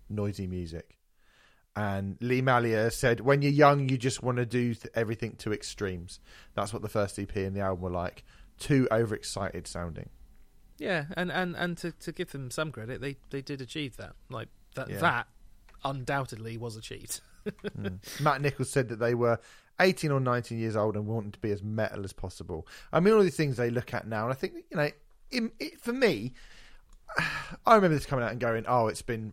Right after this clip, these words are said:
Speaker 1: ripped to shreds. Everyone seems to hate it. Everyone seems to hate them." I guess they had their chance. They're just gonna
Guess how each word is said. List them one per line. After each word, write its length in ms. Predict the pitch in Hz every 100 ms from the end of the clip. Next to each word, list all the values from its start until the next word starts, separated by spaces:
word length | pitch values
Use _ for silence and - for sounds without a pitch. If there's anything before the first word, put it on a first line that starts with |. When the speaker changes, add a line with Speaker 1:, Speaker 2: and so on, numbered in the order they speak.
| -
Speaker 1:
ripped 300 | 131 160 -
to 60 | 117
shreds. 340 | 107 95 104
Everyone 160 | 123 123
seems 200 | 107 -
to 60 |
hate 220 | 101 85 85
it. 60 | -
Everyone 160 | 120 -
seems 140 | 120
to 60 | 107
hate 220 | 101 -
them." 280 | 80 80 98 - - - - - - -
I 60 | 120
guess 640 | - 139 120 - - - - _ - _ _
they 120 | 131
had 140 | 147 131
their 140 | 110
chance. 400 | - 104 101 -
They're 160 | 117 113
just 180 | 113
gonna 200 | - 120